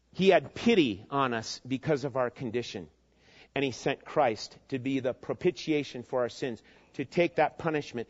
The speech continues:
so that we might become sons of God. What does the song say? Amazing love.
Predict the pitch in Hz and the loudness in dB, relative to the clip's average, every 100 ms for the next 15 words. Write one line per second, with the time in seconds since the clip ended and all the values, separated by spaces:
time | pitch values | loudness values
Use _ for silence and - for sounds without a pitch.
0 | - _ _ - 139 127 131 151 123 95 | -14 _ _ -4 -2 0 2 2 2 -4
1 | - - _ _ _ _ _ _ 131 123 | -10 -20 _ _ _ _ _ _ -6 -4
2 | 120 - 123 107 - 127 107 104 - 110 | -6 -4 -4 -4 -2 -2 -2 -8 -6 -4
3 | 95 92 - - _ _ _ _ _ _ | -4 -6 -16 -20 _ _ _ _ _ _
4 | _ _ _ _ _ 139 156 147 151 - | _ _ _ _ _ 0 0 0 -2 0
5 | 160 160 151 175 139 90 _ _ _ _ | 2 0 2 4 4 2 _ _ _ _
6 | - - 117 120 160 156 190 190 165 139 | -20 -8 0 2 2 2 2 0 -2 4
7 | 147 156 151 143 | 6 8 4 -4